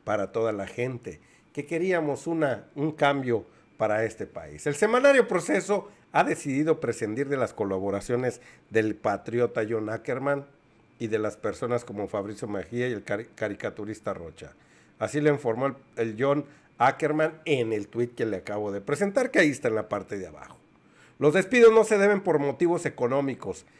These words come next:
sino políticos, ya que Arm-, Ackerman ofreció trabajar sin recibir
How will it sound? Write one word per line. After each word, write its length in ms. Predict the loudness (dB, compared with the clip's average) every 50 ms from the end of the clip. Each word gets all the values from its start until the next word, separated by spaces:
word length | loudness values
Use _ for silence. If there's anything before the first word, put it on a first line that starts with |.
| _ _ _ _ _
sino 480 | -16 -8 -6 -4 -4 -2 -4 -4 -4
políticos, 1160 | -4 -4 -4 -2 -2 -2 -4 -8 -8 -12 -14 -14 -14 -14 -14 -18 -18 -18 -20 -20 -20 -20 -20 _ _ -8
ya 220 | -2 -2 -2 2
que 120 | 4 8 10
Arm-, 360 | 10 10 10 8 6 0 0 4
Ackerman 540 | 4 4 4 4 2 0 2 4 4 4 2
ofreció 400 | 0 0 -4 -2 -2 -2 -2 2
trabajar 540 | 4 6 6 6 6 8 6 6 6 4 -4 -12 -20 -20 _ _
sin 240 | -2 2 2 4
recibir 640 | 4 4 2 4 2 0 4 4 4 4 4 0